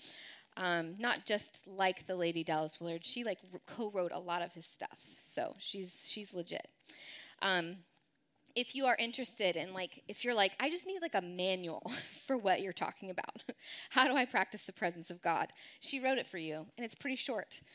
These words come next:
uh, very helpful. Uh, she talks,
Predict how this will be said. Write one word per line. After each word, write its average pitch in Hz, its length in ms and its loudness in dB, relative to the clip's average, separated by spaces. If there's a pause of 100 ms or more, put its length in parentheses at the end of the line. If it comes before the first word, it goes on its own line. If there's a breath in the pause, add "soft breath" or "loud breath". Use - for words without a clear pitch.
(240 loud breath)
uh, 175 200 6
very 220 200 6
helpful. 208 580 2 (320 loud breath)
Uh, 185 180 6
she - 160 -2
talks, - 580 0